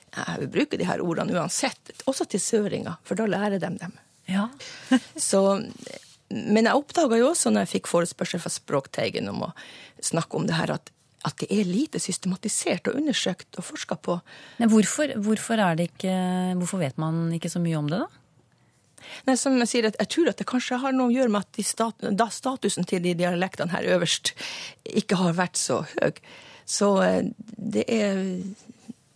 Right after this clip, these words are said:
Speaker 1: kanskje derfor. Sånn som for mitt vedkommende så var jeg jo mer interessert i å, å se hva, eh, slags påvirkning norsk og til dels samisk har i kvensk, men den andre veien,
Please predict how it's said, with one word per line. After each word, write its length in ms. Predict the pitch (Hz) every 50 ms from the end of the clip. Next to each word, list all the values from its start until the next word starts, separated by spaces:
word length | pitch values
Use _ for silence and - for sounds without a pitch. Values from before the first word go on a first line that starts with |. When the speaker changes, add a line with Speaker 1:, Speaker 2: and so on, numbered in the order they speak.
| _ _ -
Speaker 1:
kanskje 280 | - - 262 - - 208
derfor. 380 | 190 185 - - - - - - - _ - - - -
Sånn 220 | - - 285 262 -
som 100 | 233 185
for 180 | - - 190 - -
mitt 200 | 214 247 254 -
vedkommende 460 | 294 254 - - - 170 160 160 170 175
så 100 | - 226
var 160 | 294 277 208
jeg 80 | 175 170
jo 80 | 170
mer 220 | 175 175 175 175 175
interessert 640 | 175 180 - - - - - 147 131 - - - -
i 60 | -
å, 140 | - - 185 - - - - - - - - - _
å 120 | - 92 - -
se 260 | - - - - 175 -
hva, 220 | - - - - - 175 -
eh, 260 | - - 120 - - - - _ _ - _ _ _ _
slags 340 | - - - - 175 - -
påvirkning 580 | - - 160 120 123 - - - - 151 180 165
norsk 600 | - 277 269 - - - - - _ _ - -
og 180 | - - 180 -
til 140 | - - 170
dels 160 | 175 170 -
samisk 440 | - 220 254 240 202 160 - - -
har 160 | - 139 -
i 40 | -
kvensk, 420 | - - - - 160 175 - - -
men 100 | 190 185
den 120 | 196 196
andre 280 | 208 247 285 285 269 190
veien, 360 | 120 220 - - - 185